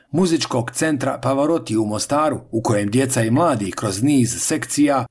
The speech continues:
uz ostalo slikaju, plešu, sviraju i na razne druge načine kreativno provode svoje vrijeme.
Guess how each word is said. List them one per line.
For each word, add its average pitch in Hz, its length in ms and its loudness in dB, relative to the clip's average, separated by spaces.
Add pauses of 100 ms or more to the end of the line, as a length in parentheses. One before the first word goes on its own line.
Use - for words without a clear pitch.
(120)
uz 139 200 4
ostalo 123 480 -2
slikaju, 82 560 -4 (100)
plešu, 139 440 -4
sviraju 139 580 0 (160)
i 175 80 -2
na 180 100 2
razne 175 340 0
druge 175 260 2
načine 160 580 -2
kreativno 123 540 -2
provode 131 520 -2
svoje 92 320 -4
vrijeme. 107 360 0